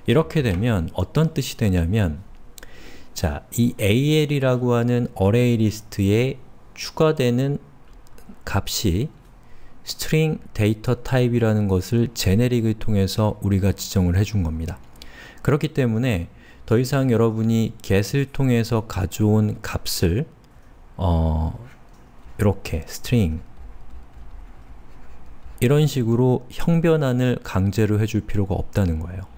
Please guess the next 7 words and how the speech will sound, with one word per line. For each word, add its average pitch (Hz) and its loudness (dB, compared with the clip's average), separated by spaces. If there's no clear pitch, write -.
왜냐하면 110 4
우리가 101 2
이 110 2
제네릭을 101 2
통해서 101 0
입력되는 113 4
데이터의 95 2